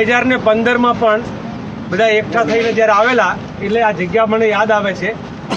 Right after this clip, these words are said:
કે જ્યારે કોંગ્રેસના જિલ્લા પંચાયતના ચૂંટાયેલા છવ્વીસ સભ્યો અને એને તેમ છતાં જિલ્લા પંચાયત નહોતા બનાવી દેતા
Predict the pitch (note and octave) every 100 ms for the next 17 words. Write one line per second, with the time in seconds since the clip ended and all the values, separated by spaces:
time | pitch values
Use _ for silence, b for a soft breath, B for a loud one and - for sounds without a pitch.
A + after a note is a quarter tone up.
0 | - - G#3+ G3+ E3 G3+ G#3+ G#3 - -
1 | - - - - - F3+ F#3 G3+ A3 A3
2 | A3+ A3 G#3 F3 G3+ G#3 G#3 G#3+ G#3+ G#3+
3 | G#3+ G#3 - F#3 F3 G#3 G#3 G3+ G3 G3+
4 | A#3 - - - - - G#3 A3+ C#4 -
5 | - - - - - F3 E3+ A#3 F#3+ E3+
6 | - - - - F#3+ G#3 G#3+ G#3 A#3+ G#3
7 | G#3 A3+ - G3+ A3 G#3+ A3+ A3 F3+ G#3
8 | G#3+ G#3+ G#3 A3 F#3+ F#3+ A#3+ G#3+ G#3+ G#3+
9 | G3+ F#3